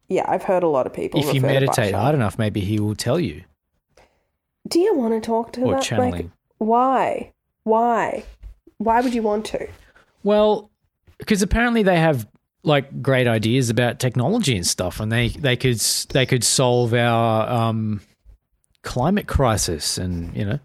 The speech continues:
Speaker 1: I do agree with that. If they exist, I think they probably could.
Speaker 2: I've heard some w-, crazy theories about what technology they have.
Speaker 1: Like
Speaker 2: Like,
Speaker 1: what?
Speaker 2: insane stuff. Like,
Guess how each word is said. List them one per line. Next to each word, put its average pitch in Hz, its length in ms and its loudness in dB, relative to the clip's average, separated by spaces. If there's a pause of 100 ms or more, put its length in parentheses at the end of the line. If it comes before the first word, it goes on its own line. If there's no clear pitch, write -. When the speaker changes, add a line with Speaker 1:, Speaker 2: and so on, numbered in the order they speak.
(840)
Speaker 1:
I 208 120 4
do 196 160 2
agree 160 340 0
with - 160 -8
that. - 300 -4 (1120)
If 254 140 -2
they 240 160 4
exist, 190 560 0 (120)
I 190 80 2
think 196 260 0
they 185 100 4
probably 185 300 0
could. - 380 -6 (1700)
Speaker 2:
I've 156 180 0
heard 151 220 2
some 117 200 0
w-, 117 320 -2 (300)
crazy 123 520 0
theories 101 400 -2
about 98 240 -2
what 107 300 -2 (340)
technology 107 840 -2 (140)
they 113 180 0
have. 92 460 -4 (2250)
Speaker 1:
Like - 0 -
Speaker 2:
Like, 120 280 0
Speaker 1:
what? 196 220 -2
Speaker 2:
insane 107 640 -2
stuff. - 460 -4
Like, 113 300 -4